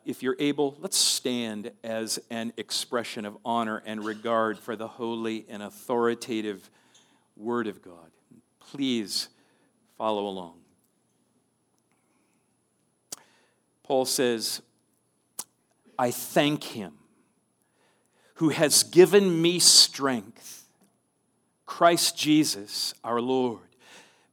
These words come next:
because he judged me faithful,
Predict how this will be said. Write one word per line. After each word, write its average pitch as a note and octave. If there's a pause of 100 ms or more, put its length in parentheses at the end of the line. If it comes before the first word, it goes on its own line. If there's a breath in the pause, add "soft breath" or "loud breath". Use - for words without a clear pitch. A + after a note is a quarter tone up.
(100)
because D#3 (360 soft breath)
he -
judged F3
me F#3+ (200)
faithful, -